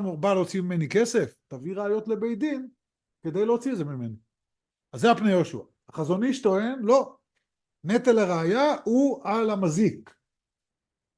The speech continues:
הוא צריך להביא ראיה כדי להיפטר מתשלום. למה? הרי הוא הנתבע, מוציא מחברו עליו הראיה. נטל הראיה צריך להשית על התובע. אז בתפיסה המקובלת מסבירים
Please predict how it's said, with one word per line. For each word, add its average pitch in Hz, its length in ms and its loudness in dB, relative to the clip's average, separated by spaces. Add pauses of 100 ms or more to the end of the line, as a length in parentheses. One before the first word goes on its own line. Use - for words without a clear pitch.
(400)
הוא 226 140 -2
צריך 220 320 0
להביא 202 280 0
ראיה 196 260 4
כדי 196 260 4
להיפטר 190 460 4
מתשלום. 120 500 -6 (440)
למה? 117 360 -4 (760)
הרי 104 100 -16
הוא 123 120 -10
הנתבע, 139 640 0
מוציא 117 260 -6
מחברו 175 440 -2
עליו 190 220 0
הראיה. 214 360 2 (380)
נטל 175 280 -2
הראיה 175 260 2
צריך 190 160 -6
להשית 220 520 -4 (300)
על 151 200 -8
התובע. 175 500 2 (1200)
אז 151 340 -6
בתפיסה 254 760 2
המקובלת 185 1300 4
מסבירים 170 540 2